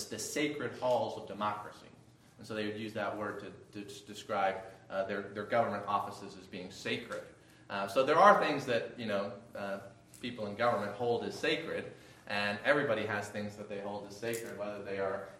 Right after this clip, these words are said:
atheistic, theistic, or anything else. But yeah, that's a, that's a great question. It's one of those words that's kind of hard to get a grasp on,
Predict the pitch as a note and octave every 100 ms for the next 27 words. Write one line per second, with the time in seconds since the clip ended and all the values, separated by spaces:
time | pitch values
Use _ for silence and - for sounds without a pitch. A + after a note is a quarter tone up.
0 | - B2+ B2+ A2+ A2 - G#2+ G#2 - A2+
1 | G#2+ - G2+ G2 F#2+ F#2 - - - G#2+
2 | G2 G2 G#2 F2 E2+ - - - - -
3 | A#2 C3+ B2 B2 A2+ A#2 A#2+ A#2 A2+ -
4 | A2+ - A2 A2 A#3 A3+ F#3 D3 D#3 B2+
5 | - - A3+ - - C3+ B2 A#2 A#2 G#2+
6 | G#2 A2 A2 - A#2+ B2